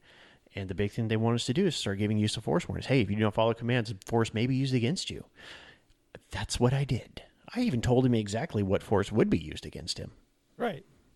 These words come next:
Speaker 1: So,
Speaker 2: And
Speaker 1: I
Speaker 2: he
Speaker 1: mean, as far as
Speaker 2: obliged.
Speaker 1: I'm concerned, I feel like I am the poster child for this.
Speaker 2: Uh, I'll have to have you come in and tell. Uh, no, that's what we do, right? Not
Speaker 1: I, I'll
Speaker 2: only
Speaker 1: tell him, like,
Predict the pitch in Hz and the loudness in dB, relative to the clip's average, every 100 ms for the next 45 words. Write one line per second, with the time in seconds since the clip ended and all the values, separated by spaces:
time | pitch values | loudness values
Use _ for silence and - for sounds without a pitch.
0 | _ _ _ - - 131 123 127 107 78 | _ _ _ -14 -10 -4 -2 0 0 -2
1 | 147 113 127 98 131 135 92 104 87 87 | -2 0 0 2 2 2 2 2 0 2
2 | 113 131 110 90 92 - 104 104 90 - | 2 2 2 0 -4 -4 -2 -2 -2 -4
3 | 104 - - 64 50 - 57 57 - - | -6 -8 -8 -8 -8 -10 -8 -8 -10 -14
4 | _ _ _ _ _ _ _ _ _ _ | _ _ _ _ _ _ _ _ _ _
5 | _ _ _ _ _ _ _ 127 - 131 | _ _ _ _ _ _ _ -12 -10 -6
6 | 127 139 120 120 110 - 113 110 101 110 | -2 -2 0 0 0 -4 -2 -2 -4 -6
7 | - 120 131 135 147 120 110 95 90 110 | -2 0 2 2 2 -2 -6 -8 -10 -10
8 | 104 - _ _ _ - - - - _ | -10 -10 _ _ _ -20 -20 -20 -20 _
9 | 139 175 180 190 170 147 127 117 113 98 | 6 8 8 8 8 6 6 6 4 0